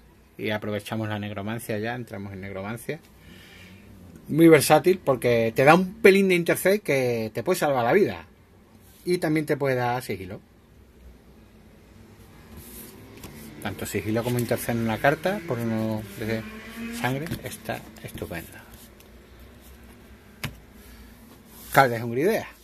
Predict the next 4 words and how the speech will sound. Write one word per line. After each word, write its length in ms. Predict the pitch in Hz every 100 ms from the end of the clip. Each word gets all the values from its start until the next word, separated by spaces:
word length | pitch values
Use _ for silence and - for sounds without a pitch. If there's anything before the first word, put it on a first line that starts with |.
| - -
otra 280 | 101 98
cartaza. 480 | 95 98 143 - - - _ - _ - _ - - - - - 101
Meto 440 | 87 92 90 - _ _ _ - - _ _ _
seis. 500 | - - 180 - -